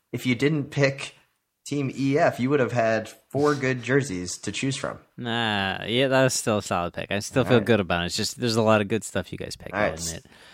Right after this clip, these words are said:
Speaker 1: So
Speaker 2: Um,
Speaker 1: you're coming
Speaker 2: I'm,
Speaker 1: around the horn. What do you
Speaker 2: I,
Speaker 1: got?
Speaker 2: I'm gonna s-, I'm gonna go, uh, w-,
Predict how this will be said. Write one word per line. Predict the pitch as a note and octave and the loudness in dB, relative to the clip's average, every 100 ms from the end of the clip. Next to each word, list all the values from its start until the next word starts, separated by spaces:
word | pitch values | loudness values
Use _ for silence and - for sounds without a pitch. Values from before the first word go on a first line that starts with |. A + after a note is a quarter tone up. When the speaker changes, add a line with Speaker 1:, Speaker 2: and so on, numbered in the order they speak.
| - _ | -20 _
Speaker 1:
So | C#3 | 10
Speaker 2:
Um, | C#3+ | 10
Speaker 1:
you're | C3+ C3+ | 10 8
coming | B2 C#3 | 8 10
Speaker 2:
I'm, | |
Speaker 1:
around | C#3+ C#3 C3+ | 10 10 10
the | B2 | 8
horn. | C3 D3 | 8 6
What | G2+ C#3+ | 4 4
do | A#2+ | 4
you | |
Speaker 2:
I, | D3+ | 2
Speaker 1:
got? | D3 | 6
Speaker 2:
I'm | C#3 | 6
gonna | E3+ F3 | 8 6
s-, | D#3 - C#3+ - _ | 4 -4 -6 -10 _
I'm | C#3 | 0
gonna | C#3+ D#3 | 2 2
go, | C3 B2 A#2+ A2+ A2+ A2 A2 G2+ | 6 6 8 8 6 6 4 0
uh, | - - - - - - | -2 -6 -10 -12 -14 -10
w-, | A#2 A#2+ | -4 -4